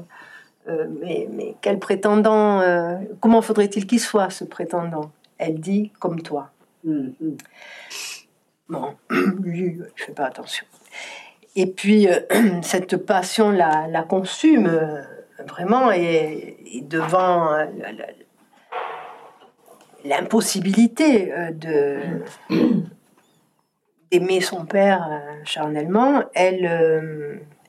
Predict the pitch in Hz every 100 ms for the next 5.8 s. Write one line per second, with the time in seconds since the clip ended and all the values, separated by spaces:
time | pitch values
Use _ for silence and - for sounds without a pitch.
0 | _ _ - 165 160 165 165 - 247 233
1 | 190 180 175 170 170 160 156 151 147 165
2 | - - 180 214 190 180 180 165 - -
3 | _ _ _ _ _ - - - _ _
4 | - - _ _ - 185 185 175 160 143
5 | 131 135 - 156 151 147 143